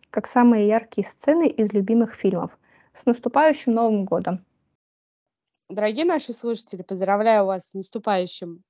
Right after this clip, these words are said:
Speaker 2: Новым годом. Пусть он вам принесёт только радость.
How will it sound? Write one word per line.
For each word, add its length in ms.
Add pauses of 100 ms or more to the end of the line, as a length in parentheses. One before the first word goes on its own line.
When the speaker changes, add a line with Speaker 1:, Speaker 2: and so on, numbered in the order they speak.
(140)
Speaker 2:
Новым 300
годом. 420 (920)
Пусть 180
он 100
вам 200
принесёт 440
только 320
радость. 540